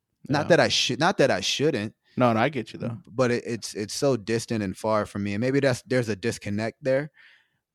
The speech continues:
Speaker 1: But when I'm, I'm sitting there watching it, it's a simpler life. And then I go to my mom's to just go hang out with my mom for a couple hours.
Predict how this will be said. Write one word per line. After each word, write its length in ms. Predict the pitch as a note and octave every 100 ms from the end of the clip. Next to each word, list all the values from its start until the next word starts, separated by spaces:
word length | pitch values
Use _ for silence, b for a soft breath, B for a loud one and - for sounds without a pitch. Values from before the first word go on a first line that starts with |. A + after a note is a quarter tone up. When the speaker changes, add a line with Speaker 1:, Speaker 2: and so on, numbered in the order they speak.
| -
Speaker 1:
But 380 | - B2 B2 G1+
when 140 | G#2
I'm, 160 | B2 A#2+
I'm 120 | - A#2
sitting 220 | - C#3
there 140 | B2+
watching 400 | G#2+ A#2+ C3+ A#2+
it, 120 | A2+
it's 120 | G#2+ -
a 40 |
simpler 400 | - C3 A#2+ A2
life. 340 | G#2 A2 G2+
And 100 | G#2
then 100 | G2
I 80 | F#2+
go 140 | F#2+ G#2
to 80 |
my 120 | G#2 F#2+
mom's 420 | G2 G#2 G2 -
to 120 | E2+ -
just 160 | - -
go 100 | F#2+
hang 160 | G#2
out 120 | G2+ G2
with 80 |
my 60 | F2+
mom 260 | F#2 G2+ G#2+
for 120 | G2+
a 40 |
couple 280 | - G#2 F#2
hours. 500 | F2+ F2+ F2+ F#2 -